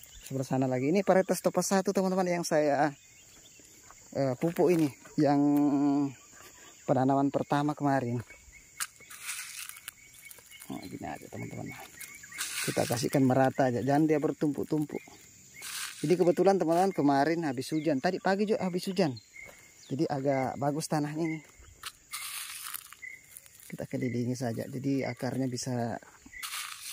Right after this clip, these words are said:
apa, seratus persen nanti mendapatkan, eh, pupuk urea yang kita gunakan. Ini sebagai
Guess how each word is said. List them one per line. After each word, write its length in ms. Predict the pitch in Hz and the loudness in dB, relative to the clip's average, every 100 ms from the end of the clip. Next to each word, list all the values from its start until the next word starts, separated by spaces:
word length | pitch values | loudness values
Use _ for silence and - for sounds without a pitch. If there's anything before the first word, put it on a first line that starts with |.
| - - - - | -12 -12 -12 -14
apa, 320 | - - 156 160 - - - | -18 -8 -6 -6 -12 -20 -6
seratus 400 | 143 127 - 139 | -4 -2 -4 -8
persen 320 | - 135 - 135 | -4 -2 2 2
nanti 240 | 135 - | 2 0
mendapatkan, 720 | 135 123 - 123 - - 151 151 147 _ - - - - - - - - | -2 -2 -2 -8 -8 -2 0 0 -4 _ -20 -20 -20 -20 -20 -20 -20 -16
eh, 600 | 139 127 123 123 120 123 120 117 - - - - - - - | -8 -4 0 0 2 0 -2 -6 -14 -20 -20 -20 -20 -20 -10
pupuk 320 | 139 - 151 - 156 | -10 -6 -6 -4 0
urea 320 | 147 143 147 | 2 4 4
yang 80 | 143 | 2
kita 240 | 139 143 | 2 2
gunakan. 420 | 135 139 143 165 139 131 | 4 4 4 2 2 0
Ini 160 | 175 175 | 0 0
sebagai 560 | 165 143 147 139 139 | 0 0 0 2 2